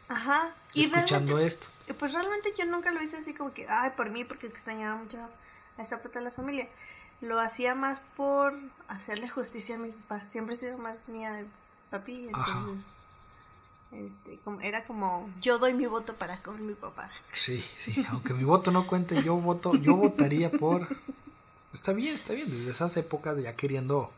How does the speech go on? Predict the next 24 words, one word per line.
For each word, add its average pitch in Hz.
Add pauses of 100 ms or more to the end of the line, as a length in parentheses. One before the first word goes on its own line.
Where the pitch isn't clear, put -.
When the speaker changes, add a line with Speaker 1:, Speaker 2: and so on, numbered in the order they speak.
(560)
Speaker 2:
eh, 127
equilibrar 143
balanzas 160
o 98
hacerlo 127
un 135
poco 139
más 139
justo. - (160)
Speaker 1:
Sí, 220 (320)
sí, 226
sí, 240
eh, 220 (200)
eh, 240
pero 233 (320)
esa, 294 (100)
o 254
sea, 240
e-, 233
era 240
lo 294
que 240
yo 220
decía 240